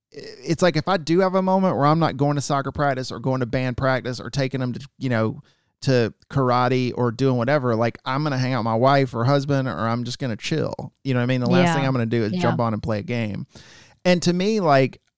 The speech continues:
Speaker 1: I don't, much like I said with the P C, like, I'm not a huge fan of, so, like, I think back again at the end of, like, in the, in the heyday when I was playing tons of cod, you know, there were, like, seven or eight of my buddies.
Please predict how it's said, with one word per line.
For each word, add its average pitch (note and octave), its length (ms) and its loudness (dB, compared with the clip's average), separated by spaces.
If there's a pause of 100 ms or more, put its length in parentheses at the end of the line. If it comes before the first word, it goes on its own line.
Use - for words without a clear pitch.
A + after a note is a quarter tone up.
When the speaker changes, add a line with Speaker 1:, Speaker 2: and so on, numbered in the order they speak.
(120)
Speaker 1:
I C#3+ 140 0
don't, F3+ 380 0 (360)
much C#3 240 0
like C#3+ 160 0
I C#3+ 40 2
said C#3+ 140 0
with C#3+ 120 2
the B2+ 80 -4
P C#3+ 180 0
C, G3+ 260 -2
like, A#2+ 320 0 (1300)
I'm D#3+ 180 -2
not G#3 200 0
a F#3+ 40 2
huge F#3 460 -2
fan E3+ 200 -2
of, D#3+ 100 -2
so, - 180 2
like, D3+ 160 0
I D#3+ 100 4
think G3+ 260 -6
back E3+ 220 -2
again C#3+ 300 -2
at A2 80 -6
the B2+ 180 -2
end C#3 160 0
of, A#2+ 80 -4
like, B2 220 2 (280)
in C3+ 200 2
the, A#2+ 180 2 (100)
in C3+ 160 2
the B2 100 2
heyday B2+ 440 2
when A#2+ 140 0
I A#2+ 80 2
was A2+ 80 -2
playing A#2+ 340 -2
tons C3 300 0
of G#2+ 80 -4
cod, D3+ 520 0 (1700)
you G#3 120 4
know, E3 240 6
there G3+ 200 6
were, A#3 60 8
like, G3+ 180 4
seven F3+ 320 0
or E3 100 0
eight D#3 160 2
of C3 100 0
my C#3 160 2
buddies. B2+ 720 2